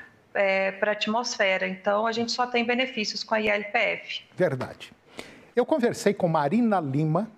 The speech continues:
Speaker 2: Marina Lima, ela é zootecnista e técnica em sementes e sustentabilidade da soesp. soesp é Sementes Oeste Paulista. E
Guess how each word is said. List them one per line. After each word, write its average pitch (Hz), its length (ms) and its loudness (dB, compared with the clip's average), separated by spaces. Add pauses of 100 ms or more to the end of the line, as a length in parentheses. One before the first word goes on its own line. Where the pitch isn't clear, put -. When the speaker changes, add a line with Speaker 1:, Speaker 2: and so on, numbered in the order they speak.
(300)
Speaker 2:
Marina 143 400 4
Lima, 131 320 2
ela 117 180 2
é 120 60 2
zootecnista 147 840 0
e - 340 -10 (160)
técnica 151 460 2
em 135 60 2
sementes 143 680 0 (120)
e 233 140 4 (580)
sustentabilidade 135 1080 2
da 113 100 2
soesp. 120 720 0 (260)
soesp 165 760 0
é 117 140 -2 (760)
Sementes 180 640 2
Oeste 147 380 -2
Paulista. 101 640 0 (580)
E 294 400 4